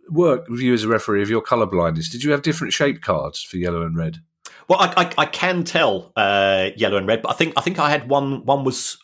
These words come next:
Speaker 2: one was, uh, oval, and the other one was rectangular.
Speaker 1: Oh, okay, right.
Speaker 2: Uh, and, and the, and the reason why you do that is that it's actually, it, it's not a colour issue, it's a feel issue, because when you put your hand into your pocket to pull out a card, what you wanna make sure is that you pull out the right one.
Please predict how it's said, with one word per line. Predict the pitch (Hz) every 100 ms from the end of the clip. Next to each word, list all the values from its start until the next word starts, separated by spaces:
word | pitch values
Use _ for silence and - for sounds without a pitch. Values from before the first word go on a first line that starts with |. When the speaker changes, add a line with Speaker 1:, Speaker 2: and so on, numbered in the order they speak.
| -
Speaker 2:
one | 131 123
was, | 113 -
uh, | 110 110 -
oval, | 127 131 131 -
and | 110 113
the | 113
other | 110
one | 113 113 110
was | 110 110
rectangular. | 110 - 113 90 82 - _ _ _ 117
Speaker 1:
Oh, | 117 110
okay, | 120 85
right. |
Speaker 2:
Uh, | 92 92 95 98 135
and, | 147 143
and | 143
the, | 139 151
and | 143
the | 139
reason | 151 180 156 135
why | 131
you | 123 117
do | 123 117
that | 131 113 87 -
is | 117 113
that | 120 117 92 _ - - _ _
it's | 139 160
actually, | 156 - 117
it, | 117 123 127
it's | 113 - 123
not | 143
a | -
colour | 151 151 101
issue, | 90 113
it's | 113 -
a | 107
feel | - 160 127
issue, | 92 104 90
because | - 127 113
when | 110 143 156
you | 139
put | 110 135 120
your | 117 113
hand | 117 110
into | 110 107
your | 104 95
pocket | 135 - 90 -
to |
pull | 87 113
out | 104 95
a |
card, | - 127 87 87 - _ _ _ _ _ -
what | 147
you | 120
wanna | 120 123
make | 113 107
sure | - 156 98
is | 87
that | 117
you | 104
pull | 127 110
out | 98
the | 104
right | 101 101 95
one. | 110 92